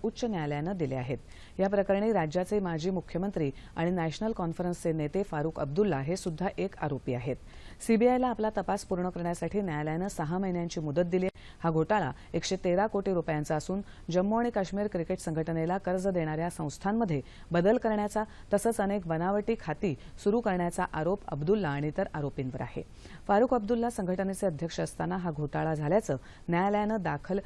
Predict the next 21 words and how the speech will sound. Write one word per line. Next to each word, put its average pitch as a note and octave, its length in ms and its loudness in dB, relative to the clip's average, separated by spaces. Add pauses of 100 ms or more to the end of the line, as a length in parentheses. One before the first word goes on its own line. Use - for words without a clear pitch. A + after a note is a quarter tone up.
(220)
केलेल्या E3 420 2
जनहित G3 360 0
याचिकेत D#3 460 0 (120)
म्हटलं C3 320 -4
आहे. B2 500 -8 (1400)
अमेरिकन D4 580 6
खुल्या B3+ 220 6
टेनिस A3 300 2
स्पर्धेत G#3 400 4 (100)
काल G3 140 4
चौथ्या F#3+ 420 2
दिवशी A#3+ 360 2
महिला G#3+ 460 2
दुहेरी G3 420 4
स्पर्धेत F3+ 440 2
भारताची F#3 600 0
सानिया E3+ 420 -2
मिर्झा F3+ 360 4 (120)
आणि D#3+ 120 0
मार्टिना D#3+ 420 0
हिंगिस E3 400 2